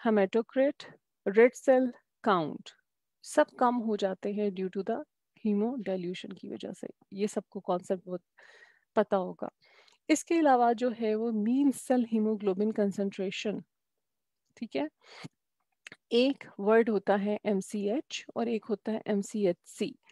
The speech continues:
एमसीएच का मतलब होता है कि एक सेल के अंदर कितनी हीमोग्लोबिन है, ठीक है? इसको आगे हम फर्दर डिस्कस करेंगे जब रेड सेल इंडिसेस करेंगे। और मीन सेल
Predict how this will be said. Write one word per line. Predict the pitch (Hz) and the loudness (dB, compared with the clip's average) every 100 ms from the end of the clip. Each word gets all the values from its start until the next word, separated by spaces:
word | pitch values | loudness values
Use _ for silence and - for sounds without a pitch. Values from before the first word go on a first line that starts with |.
| _ - - - - | _ -20 -20 -20 0
एमसीएच | 269 277 330 320 | 2 4 2 0
का | - 294 | 0 2
मतलब | 233 - 240 | 2 0 0
होता | 214 - 226 | 0 0 -2
है | 214 214 | 0 -2
कि | - 240 - | -2 -6 -2
एक | 240 262 - | 0 0 -2
सेल | - - 220 220 | -4 2 2 2
के | - 233 | -2 -4
अंदर | - - 185 180 214 - _ _ _ | -2 -2 0 2 0 0 _ _ _
कितनी | - 233 247 240 254 | -8 -4 -2 0 0
हीमोग्लोबिन | 214 202 196 196 185 170 170 190 | 2 2 2 -2 -2 -4 -2 -4
है, | 170 - - - _ _ _ _ _ - | -4 -8 -10 -12 _ _ _ _ _ -10
ठीक | 226 285 | -6 -4
है? | |
इसको | 262 - | -4 0
आगे | 220 202 | 0 2
हम | 220 214 | 2 0
फर्दर | 214 202 202 | 0 0 0
डिस्कस | 196 214 - 220 | 0 -2 -2 -2
करेंगे | - 196 196 190 | 0 2 2 4
जब | 196 185 | 2 4
रेड | 190 | 2
सेल | - 202 | 4 0
इंडिसेस | 202 196 190 214 202 | 2 2 0 -2 -4
करेंगे। | 208 185 190 220 277 - - - - | -2 0 0 0 0 -4 -18 -18 -4
और | - 254 | 2 4
मीन | 233 240 294 | 4 6 6
सेल | 311 285 262 | 4 2 2